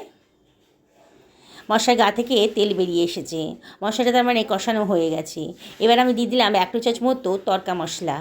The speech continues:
বাজারে কিনতে পাওয়া যায় তড়কা মশলা, সেটা দিয়ে দিলাম। এবার সেদ্ধ করে রাখা তরকার ডালটা আমি দিয়ে, ভেতর দিয়ে দিলাম। দিয়ে প্রেশার কুকার ধুয়ে একটু জলও এর ভেতর দিয়ে দিচ্ছি।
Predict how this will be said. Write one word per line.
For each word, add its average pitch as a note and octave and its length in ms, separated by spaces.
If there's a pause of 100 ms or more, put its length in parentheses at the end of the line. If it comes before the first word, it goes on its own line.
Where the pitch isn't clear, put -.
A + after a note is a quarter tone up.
(340)
বাজারে A3+ 260
কিনতে A#3 280
পাওয়া A3 200
যায় A#3 180
তড়কা G3+ 260
মশলা, G#3+ 340 (120)
সেটা F#3+ 220
দিয়ে E3 200
দিলাম। D#3 320 (1800)
এবার A3 300 (120)
সেদ্ধ G#3 260
করে C4 220
রাখা C4 300 (300)
তরকার A3 340
ডালটা G#3 300
আমি A#3+ 180
দিয়ে, F#3+ 180
ভেতর F#3 300
দিয়ে D#3+ 160
দিলাম। D3+ 300 (1000)
দিয়ে A3+ 200 (300)
প্রেশার A3+ 260
কুকার A#3+ 220
ধুয়ে A3+ 180
একটু A#3 140
জলও G#3+ 360
এর A3 100
ভেতর G3 280
দিয়ে E3+ 180
দিচ্ছি। D#3+ 460